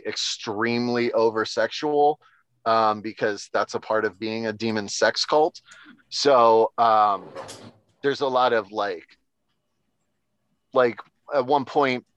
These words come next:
Rios, my tag partner, will bump them into the corner. They'll fall down sitting with their back in the corner. And then I come through and I kick them in the face, like, super fast.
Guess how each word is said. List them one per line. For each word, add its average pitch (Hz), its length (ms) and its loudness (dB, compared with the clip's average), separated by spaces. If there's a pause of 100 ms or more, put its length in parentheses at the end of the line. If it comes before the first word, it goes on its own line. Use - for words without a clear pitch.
Rios, 127 600 0
my 117 140 -10
tag 117 280 -4
partner, 120 280 0
will 110 140 -2
bump 113 300 -4
them 110 200 -2
into 110 160 -8
the 101 100 -10
corner. 147 420 -2
They'll 110 120 0
fall 110 260 0
down 107 260 -2
sitting 113 540 -2 (520)
with 113 180 -2
their 107 120 0
back 104 300 0
in 107 60 -8
the 101 80 -10
corner. 123 460 0 (300)
And 117 120 -2
then 120 80 2
I 120 100 2
come 123 220 -4
through 123 220 -2
and 110 80 -2
I 98 80 -8 (100)
kick 151 240 -8
them 139 140 0
in 131 80 -2
the 110 80 -2
face, 190 580 0
like, 104 140 -4
super 165 340 -2
fast. 127 540 2